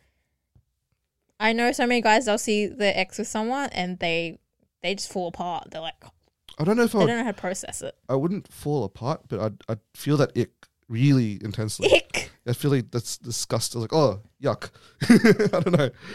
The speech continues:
Speaker 2: I don't know how to explain it, but that's the feeling I would get.
Speaker 1: Yeah, but the, I think you're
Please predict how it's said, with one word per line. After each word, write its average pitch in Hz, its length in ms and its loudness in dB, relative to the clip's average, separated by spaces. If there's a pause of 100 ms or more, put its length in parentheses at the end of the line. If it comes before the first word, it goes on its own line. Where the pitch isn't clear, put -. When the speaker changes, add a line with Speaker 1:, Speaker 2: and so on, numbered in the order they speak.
(160)
Speaker 2:
I 143 80 8
don't 156 120 10
know 170 120 10
how 165 80 8
to 156 60 6
explain 127 400 2
it, 104 120 0
but 110 100 0
that's 113 160 0
the 135 100 -6
feeling 113 280 -2
I 104 80 -2
would 98 180 -6
get. 92 180 -12 (280)
Speaker 1:
Yeah, 247 140 0
but 226 160 -4
the, 208 120 -8 (1200)
I 233 80 -6
think 240 280 -4
you're 226 220 0